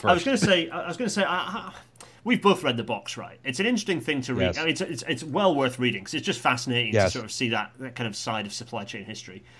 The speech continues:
Speaker 1: But, um, I'm in two minds about the box because it, it has made things, uh, and logistics better. In a way, it's made things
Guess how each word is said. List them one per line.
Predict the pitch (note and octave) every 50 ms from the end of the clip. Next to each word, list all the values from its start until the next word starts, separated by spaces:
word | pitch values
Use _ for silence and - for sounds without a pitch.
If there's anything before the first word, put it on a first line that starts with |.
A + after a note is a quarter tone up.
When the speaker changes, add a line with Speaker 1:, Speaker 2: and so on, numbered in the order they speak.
| - - - - - _ -
Speaker 1:
But, | C#3+
um, | D#3 D#3+ E3+
I'm | F3 F#3
in | B3 C4 B3+
two | - - G#3
minds | F#3 E3+ E3+ D#3
about | C3 A#2+ A#2 -
the | G2
box | G2+ A2+ F#2 - - -
because | - C3 B2 - D3+
it, | D3 C#3 - -
it | D3 D3 - -
has | - G#3 G#3+ G#3 - C#3+
made | D3 C#3+ C#3 C3+ C3 B2 B2 - - _ - - _ - _ _ -
things, | - - D#3+ D3 C3 B2+ B2 A#2 A#2 - - - -
uh, | C3+ B2+ - A#2+
and | A#2+ B2 A#2+
logistics | B2 A#2+ C3 C3+ B2+ - - A#2 A2+ - - - - - - - - - - - - - _ _ _ _ - - - - - - -
better. | - A#2 A2+ - - D3 -
In | E3+ F3 E3+
a | E3
way, | C#3+ D3+ D#3 E3+ F3+
it's | E3 C3 B2 - - -
made | C3 B2 B2 B2 A#2+ G#2+
things | - - - - _ - C#3 A#2+ A2 A2+ G#2+